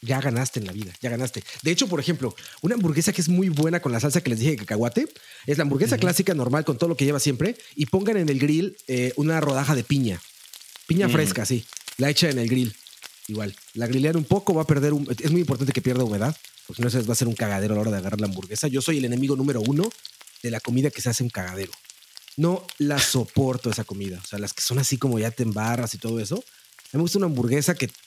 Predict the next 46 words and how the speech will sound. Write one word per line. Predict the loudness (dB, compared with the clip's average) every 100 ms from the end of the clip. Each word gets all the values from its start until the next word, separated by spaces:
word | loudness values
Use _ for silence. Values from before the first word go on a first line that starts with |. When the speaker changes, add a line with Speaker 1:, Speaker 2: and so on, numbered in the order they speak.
| -2
Speaker 1:
toda | 0 2
la | 2
mordida | 0 2 2 2
es | 0 2
firme, | 2 2 2 2
¿sabes? | 2 0 0
Y |
saben | 2 2 2 2
las | 0 0
capas | -2 0 0
de |
comida. | -2 -2 -4 -4 -10 -20 -20 -20 -12
No | -4 -2
de | 0
eso | 0
que | -2
ya | -4
está | -4 -6
aguado | -6 -4 -2
el | -4
pan | -4 -4 -2 0 2
y | 0
todo | -2 -6 -6
regándose. | -6 -6 -4 -4 -4 -4
Lo | -4 -6
detesto. | -8 -8 -8 -8
Entonces, | -2 0 0
es | -2 0
importante | 2 0
quitar | 0 0 0
la | 2
humedad | 2
de | 2
la | 2
piña. | 2 2 0 -4 -20 -20 -14 -2
Queda | 0 2
grileada. | 2 2 2 2 0 -4 -10 -14 -14 -18 -20 -20 -20 -12
Eh, | -6 -2 0 2 0 -4 -6
eh, | -4
agarra | 0 0 2
un |
poquito | 0 2
más | 2 2
suavidad | 2 2 2
del | 2 4
dulce. | 2 4 0